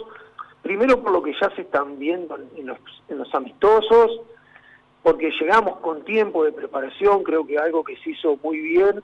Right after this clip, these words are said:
es que las fases han acompasado, eh, el incremento en las cargas y tenemos suficiente tiempo para entrenar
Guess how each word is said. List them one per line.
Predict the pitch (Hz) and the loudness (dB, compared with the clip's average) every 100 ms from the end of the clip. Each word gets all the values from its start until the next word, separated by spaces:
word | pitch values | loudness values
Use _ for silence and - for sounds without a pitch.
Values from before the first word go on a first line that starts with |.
| - | -14
es | - | -18
que | - 147 | -8 -2
las | 143 - | -2 2
fases | 180 196 - 208 208 - _ | 4 4 4 2 2 -2 _
han | 175 170 | 0 0
acompasado, | 160 165 151 160 156 190 190 202 214 214 - _ - - _ _ | 0 -2 2 0 2 4 4 4 2 -4 -16 _ -20 -20 _ _
eh, | 139 131 127 123 123 123 131 135 - _ _ _ _ | -10 -10 -10 -14 -16 -20 -20 -20 -20 _ _ _ _
el | 151 | -6
incremento | 147 151 147 170 208 196 170 156 | -6 -2 -2 2 2 4 0 0
en | 143 | -2
las | 131 - | -6 -2
cargas | - 202 202 214 220 214 - _ _ _ | 4 6 4 2 -2 -4 -20 _ _ _
y | 175 | -8
tenemos | - 175 220 180 | -6 -2 -2 -4
suficiente | - 160 156 - 180 175 160 | -4 -10 -10 -8 -6 -4 -6
tiempo | 175 170 165 | -6 -4 -2
para | 151 143 | -2 -4
entrenar | 135 - 139 135 127 | -8 -8 -8 -4 -6